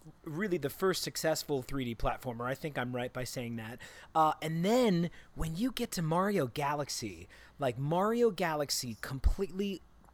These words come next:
perfected three D platforming better than, than any game that had ever been done before. And to say that Super Mario Brothers three, probably one of the best games ever made ever,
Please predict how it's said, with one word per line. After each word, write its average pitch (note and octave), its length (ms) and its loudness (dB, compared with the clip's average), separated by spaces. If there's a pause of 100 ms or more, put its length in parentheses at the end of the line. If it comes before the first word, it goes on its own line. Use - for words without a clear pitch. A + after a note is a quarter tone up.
(140)
perfected F#3 1400 4 (260)
three D#3 360 2
D C#3 100 0
platforming A2 760 -6 (100)
better E3 240 6
than, D#3 240 -2 (260)
than C3+ 220 4 (120)
any F#3+ 260 2
game F3+ 240 0
that C#3+ 100 2
had C3 160 -2
ever E3+ 260 4
been E3+ 240 -2
done D#3 200 0
before. A2+ 440 -6 (240)
And D3 160 0
to C#3+ 80 -2
say A#3 680 2
that D#3 440 2 (180)
Super G3 280 -2
Mario F3+ 280 2
Brothers D#3 360 0
three, D3 440 0
probably D3+ 360 4
one C3 100 0
of C3 60 -2
the B2+ 40 -6
best B2+ 240 -2
games B2+ 260 -6
ever C3 180 -2
made B2+ 280 -2
ever, C3 400 0